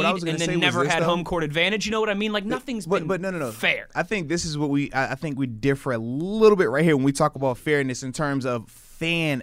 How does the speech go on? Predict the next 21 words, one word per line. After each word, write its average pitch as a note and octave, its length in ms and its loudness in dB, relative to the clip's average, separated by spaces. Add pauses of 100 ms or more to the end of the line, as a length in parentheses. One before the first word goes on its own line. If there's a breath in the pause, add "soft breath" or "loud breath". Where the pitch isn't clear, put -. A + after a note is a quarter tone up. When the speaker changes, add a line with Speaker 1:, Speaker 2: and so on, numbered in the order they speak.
Speaker 1:
element. C3 360 0
Speaker 2:
Yeah, A#3+ 140 0
that, G#3 160 -2
that's, G#3+ 220 0
I'm, A3+ 240 2
I'm A3+ 260 2
talking A3 320 0
from F3 140 -8
the D#3 60 -6
fan F3+ 100 0
Speaker 1:
Yes, F3 100 8
'cause C3+ 160 0
Speaker 2:
perspective, G3 280 4
Speaker 1:
I G#3 60 8
would G#3 100 6
Speaker 2:
yeah. C#3+ 60 4
Speaker 1:
say G3+ 140 8
from E3 240 0
a C3 60 4
player's G#3 360 6
perspective, A#3+ 560 0